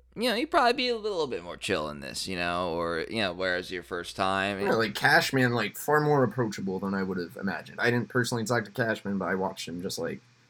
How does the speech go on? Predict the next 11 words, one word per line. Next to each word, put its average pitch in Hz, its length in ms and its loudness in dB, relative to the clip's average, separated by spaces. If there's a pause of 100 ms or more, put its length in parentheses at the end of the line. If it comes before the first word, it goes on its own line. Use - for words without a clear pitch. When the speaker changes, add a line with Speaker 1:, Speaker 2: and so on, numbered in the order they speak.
(340)
Speaker 2:
be 110 140 0
very 131 260 10
chill. - 420 2
It's - 120 -12
like, - 160 -10
I'm 180 100 -4
like, 185 240 -2
like, - 160 -8 (120)
this - 100 -20
guy's 165 200 2
the 117 200 0